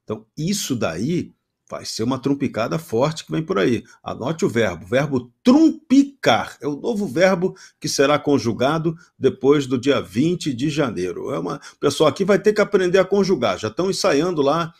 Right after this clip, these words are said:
na Praça dos Três Poderes. Parece, ontem começou com foguete, ah, o ensaio do verbo. Mas a coisa vai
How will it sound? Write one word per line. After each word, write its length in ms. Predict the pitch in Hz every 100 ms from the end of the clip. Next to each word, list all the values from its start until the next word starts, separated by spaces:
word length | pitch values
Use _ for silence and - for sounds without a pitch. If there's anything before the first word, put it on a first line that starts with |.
| _
na 160 | 131 127
Praça 360 | 131 135 131
dos 160 | 127 -
Três 200 | 143 127
Poderes. 640 | - 127 104 92 - - _ _
Parece, 300 | - 110 143 -
ontem 220 | 160 170
começou 460 | 175 180 - 175 175
com 160 | 180
foguete, 760 | 165 185 127 131 104 - - - _ _ _ -
ah, 240 | 104 101
o 100 | 107
ensaio 440 | 110 - 107 104
do 100 | 104
verbo. 400 | 104 87 - _ _ _
Mas 220 | - 113
a 80 | 127
coisa 540 | - 127 131 165 226 -
vai 480 | 104 - 123 143